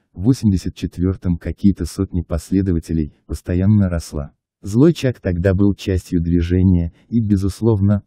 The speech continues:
он был одним из лучших. Помимо экстремизма в музыке,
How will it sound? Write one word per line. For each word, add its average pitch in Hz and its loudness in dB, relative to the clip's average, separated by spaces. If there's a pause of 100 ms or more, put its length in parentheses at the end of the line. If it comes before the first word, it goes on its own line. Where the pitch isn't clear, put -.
он 123 4
был 101 4
одним 107 4
из 120 0
лучших. 92 0 (400)
Помимо 80 4
экстремизма 80 0
в 73 -4
музыке, 87 0